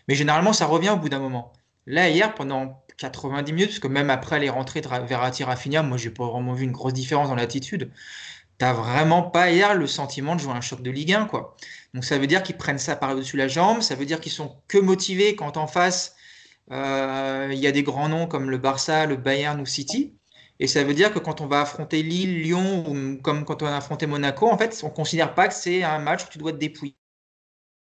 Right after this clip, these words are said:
Ça, c'est vraiment inquiétant. Alors, Pochettino, évidemment, gros responsable parce que, bah, c'est son boulot de, de préparer ce genre de rencontre. Mais les joueurs, évidemment, évidemment que les joueurs, hier, c'est, euh, c'est des comportements qui sont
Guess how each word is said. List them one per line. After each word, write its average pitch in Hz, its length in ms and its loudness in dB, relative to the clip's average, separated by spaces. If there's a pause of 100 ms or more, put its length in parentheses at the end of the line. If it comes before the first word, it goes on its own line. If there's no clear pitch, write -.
Ça, 233 60 0
c'est 143 380 -4
vraiment 147 560 0
inquiétant. 202 420 -2
Alors, 185 440 -2
Pochettino, 175 480 2
évidemment, 175 720 -2 (220)
gros 147 240 4
responsable 175 580 0
parce - 180 -8
que, - 140 -12
bah, 113 300 -10 (240)
c'est - 100 -6
son 165 200 -2
boulot 170 300 6
de, 143 200 2
de 135 80 -2
préparer 147 420 -2
ce 147 80 -10
genre 143 160 -6
de 139 80 -4
rencontre. 185 460 -2 (460)
Mais 131 140 0
les 135 140 6
joueurs, 156 320 6
évidemment, 170 580 0
évidemment 170 540 2
que - 80 -8
les 156 100 0
joueurs, 175 380 4
hier, 196 280 2
c'est, 139 300 -2
euh, 127 120 -4 (500)
c'est - 100 -8
des 139 160 0
comportements 170 680 0
qui - 140 -10
sont 143 440 -4